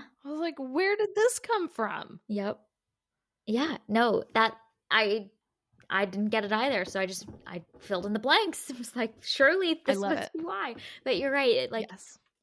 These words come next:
Speaker 2: had there been maybe a little bit more, those moments would have also landed better because we're like, "Oh, yes, like, we understand Rebecca. We understand the connection,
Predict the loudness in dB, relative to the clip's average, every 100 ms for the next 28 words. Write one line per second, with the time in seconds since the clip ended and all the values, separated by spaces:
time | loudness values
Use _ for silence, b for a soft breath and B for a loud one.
0 | -6 -2 2 2 0 -2 0 0 -2 -4
1 | -8 -10 -8 -8 -8 -10 _ -4 0 2
2 | 0 -6 -8 -6 -8 -10 -10 -10 -12 -12
3 | -12 -12 -12 -16 b b b _ -8 -6
4 | -6 -6 -6 -8 -8 -8 -8 -10 -12 -12
5 | -14 -14 -18 -16 -12 -10 -10 -12 -10 -10
6 | -8 -8 -6 -6 -8 -8 -10 -10 -12 -12
7 | -14 -12 -12 -12 -12 -12 -10 -10 -10 -8
8 | -8 -8 -10 B B B -14 -12 -10 -8
9 | -6 -4 -4 -6 -10